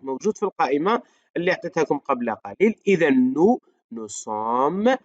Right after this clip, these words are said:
اغيفي، نو سوم اغيفي، ونزيدوا الاس دو بلوريال. لماذا؟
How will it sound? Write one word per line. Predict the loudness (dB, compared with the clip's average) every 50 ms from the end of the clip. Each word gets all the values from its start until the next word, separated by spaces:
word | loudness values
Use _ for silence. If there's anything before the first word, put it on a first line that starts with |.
| _ _ _ _ _ _ _ 0
اغيفي، | 0 2 2 2 2 2 2 2 2 2 0
نو | -2 -6 -8
سوم | -10 -12 _ -14 -14 _ -14 -18 -16 -8 -2 0
اغيفي، | 0 2 4 2 2 2 4 4 4 2 2 _ _ _ _ _
ونزيدوا | -2 0 0 2 2 2 2 4 6 4 4 4 0 _ _ _ _ -2
الاس | -2 -2 0 0 0 0 2 2 0 -2 0
دو | 2 2 2
بلوريال. | 2 2 2 2 4 4 4 4
لماذا؟ | 4 4 4 4 4 2 2 2 0